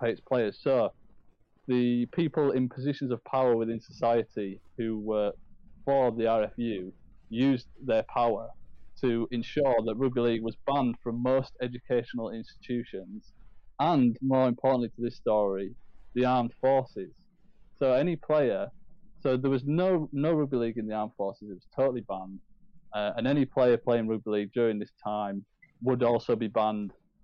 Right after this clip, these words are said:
from playing any form of rugby by the R F U for their sins of playing league. Um, and that ban lasted from all the way through, um,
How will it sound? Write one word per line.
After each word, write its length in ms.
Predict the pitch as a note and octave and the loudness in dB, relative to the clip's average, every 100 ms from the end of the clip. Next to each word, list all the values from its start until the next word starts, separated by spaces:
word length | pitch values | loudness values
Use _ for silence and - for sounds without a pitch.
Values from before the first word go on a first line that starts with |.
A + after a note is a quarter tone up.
| - | -14
from 140 | - A2 | -10 -6
playing 300 | - A2+ A2+ | 0 0 0
any 180 | C#3 B2 | 0 0
form 220 | A#2 G#2+ | 0 -2
of 60 | G#2 | -2
rugby 240 | G#2 G#2 | -6 -6
by 260 | G2+ G#2+ G#2 | 0 0 2
the 80 | |
R 120 | G#2 G#2 | 0 -2
F 140 | - | -4
U 300 | G#2 G2+ G2+ - - _ _ _ | -8 -6 -8 -14 -20 _ _ _
for 100 | - | -4
their 180 | A2+ G#2+ | 0 0
sins 400 | - A2+ G#2+ G2+ | -2 -6 -4 -8
of 160 | G2+ - | -12 -6
playing 280 | G#2 G2+ G#2 | -6 -4 -6
league. 240 | G2 G2 _ _ _ - - - | -8 -10 _ _ _ -20 -14 -2
Um, 460 | A#2 A#2+ A#2 A2+ - - - - | 0 0 0 -4 -6 -18 -20 -6
and 160 | C3+ C3+ | 0 2
that 240 | F3 D3+ | 2 2
ban 240 | D#3+ D#3+ C#3+ | 2 4 4
lasted 500 | D#3 D3 - A#2 G#2+ - | 2 0 -2 -2 -2 -8
from 340 | - B2+ A#2+ A#2+ - - - | 0 2 2 0 -6 -20 -4
all 180 | D3+ E3+ | 2 4
the 80 | D#3+ | 4
way 160 | C#3+ B2+ | 2 0
through, 380 | C#3 B2 G#2+ G#2+ - | 0 0 0 -4 -4
um, 240 | A2+ A2 | -2 -2